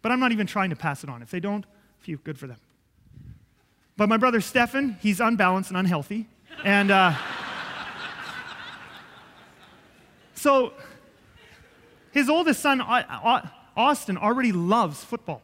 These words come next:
okay? And so God be with him, all right? So, but his oldest son, Austin, loves football. Now, how did Stefan get Austin to love football?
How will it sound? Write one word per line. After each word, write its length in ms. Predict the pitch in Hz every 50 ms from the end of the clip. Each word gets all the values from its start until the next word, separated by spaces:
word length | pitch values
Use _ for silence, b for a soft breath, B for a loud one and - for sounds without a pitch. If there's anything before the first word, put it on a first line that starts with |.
| _ 156
okay? 340 | 143 - 175 170 202 208 - b b b b b b b b b b b b b -
And 400 | 196 196 196 190 185 185 175 160
so 180 | - 214 202 -
God 320 | - 165 202 208 226 202
be 80 | 202 208
with 200 | 220 226 214 -
him, 120 | 147 131 135
all 100 | 147 160
right? 240 | 156 196 262 -
So, 280 | - - 226 202 170 147 b b b b b
but 80 | 247 254
his 100 | 254 233
oldest 200 | 330 339 247 -
son, 120 | 285 262
Austin, 280 | 233 240 254 233 240 240
loves 100 | 220 -
football. 140 | 240 214 185
Now, 140 | 208 226
how 180 | 202 208 269 320
did 140 | 330 320 220
Stefan 420 | - - - 269 262 262 254 226 190
get 280 | 196 226 226 226 226 B B B B B -
Austin 360 | - 247 269 262 - - 220
to 100 | 185 202
love 160 | 208 214 202 -
football? 400 | - 233 233 - 180 127 -